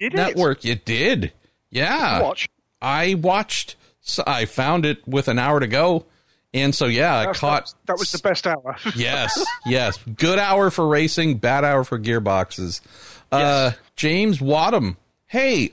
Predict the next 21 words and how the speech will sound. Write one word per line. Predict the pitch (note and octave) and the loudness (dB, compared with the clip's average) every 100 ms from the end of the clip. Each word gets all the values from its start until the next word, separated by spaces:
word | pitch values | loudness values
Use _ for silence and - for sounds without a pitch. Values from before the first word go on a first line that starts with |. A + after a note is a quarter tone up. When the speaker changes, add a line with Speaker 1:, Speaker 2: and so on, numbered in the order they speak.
| - | -2
Speaker 2:
also | G3 B3 A#3+ | 0 2 0
picks | A3 - A3 - | 0 -2 -4 -2
Nick | G3 G#3+ | -4 -4
Tandy. | - G#3 G#3+ F3 A2+ - - - - | -4 0 2 0 -2 -8 -20 -20 -14
I | |
feel | F#3+ - - | -10 -4 -2
like | C4 A3+ | -2 -2
you're | A3 | -2
trying | A#3+ A3 | 0 2
to | |
lead | G3 G3+ G3+ - | 2 2 0 0
people | D#3+ D#3 D3+ | 0 2 2
in | |
a | C3 | 0
direction | C3 C#3 C3+ A2+ | 2 0 0 0
here, | A2 G2+ | 2 0
Goodwin, | F2 F#2 F#2 F#2+ | 0 0 0 -2
but | A#2 C3 | -2 -2
that's | D#3+ - | -2 0
all | E3+ | 2
right. | C3+ B2 B2 | 4 4 0